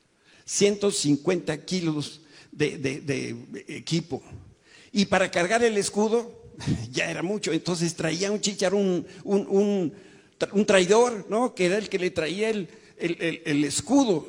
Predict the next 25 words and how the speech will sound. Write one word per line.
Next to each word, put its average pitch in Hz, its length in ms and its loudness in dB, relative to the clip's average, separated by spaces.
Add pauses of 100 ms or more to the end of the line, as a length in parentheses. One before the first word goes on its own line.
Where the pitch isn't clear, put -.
Este 190 220 2
era 196 120 -2
el, 190 260 -4
el 156 160 -4
paje 196 460 -2
de 165 160 -4
armas 226 720 -10 (480)
que 208 120 4
iba 214 140 6
delante 185 460 0
de 170 180 0
él. 170 220 -4 (720)
Ahora 262 240 6
vamos 254 280 2
a 226 60 4
ver 247 540 2
y 214 140 0
comparar 196 720 2
con 180 180 2
el 165 100 2
equipo 196 400 0
bélico 202 400 0
que 175 140 0
llevaba 170 440 0
David. 185 400 -2